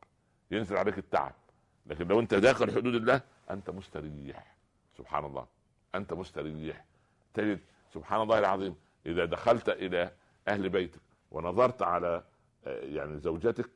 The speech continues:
تنظر براحة. لكن لو عايز والعياذ بالله تنظر على شيء غير ما أحل الله لك، تعمل مجهود،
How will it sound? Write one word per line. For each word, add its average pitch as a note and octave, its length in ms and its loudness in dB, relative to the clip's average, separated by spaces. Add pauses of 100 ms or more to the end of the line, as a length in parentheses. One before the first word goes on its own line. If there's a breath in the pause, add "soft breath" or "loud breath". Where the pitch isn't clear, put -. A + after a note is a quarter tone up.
(1160)
تنظر G#2+ 240 -2
براحة. A2 480 -2 (720)
لكن E2+ 240 -8
لو E2 160 -2
عايز G#2+ 240 0
والعياذ G2+ 360 0
بالله G2+ 160 -2
تنظر G2+ 420 -2
على F2+ 340 -4
شيء G2+ 540 -6 (540)
غير G2 360 0
ما F#2 240 -6
أحل E2+ 280 -8
الله D#2 340 -6
لك، D2+ 120 -8 (920)
تعمل G#2 200 -8
مجهود، G#2 520 -4